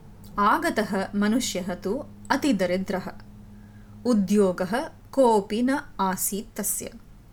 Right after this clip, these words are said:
केभ्यश्चित् दिनेभ्यः उदरवेदना अपि तं बहुधा पीडयति स्म।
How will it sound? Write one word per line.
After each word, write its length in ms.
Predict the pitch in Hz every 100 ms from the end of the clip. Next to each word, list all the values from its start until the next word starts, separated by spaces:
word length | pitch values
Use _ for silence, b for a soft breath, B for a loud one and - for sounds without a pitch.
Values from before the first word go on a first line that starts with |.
| b b b - -
केभ्यश्चित् 800 | 269 269 208 202 202 - 196 175
दिनेभ्यः 720 | 180 214 240 302 196 196 226 349 - B B B B
उदरवेदना 840 | 269 370 415 254 202 190 185 190
अपि 300 | 202 214 196
तं 400 | 190 180 175 -
बहुधा 500 | 196 190 190 185 262
पीडयति 680 | 320 233 196 175 170 190 262
स्म। 300 | - -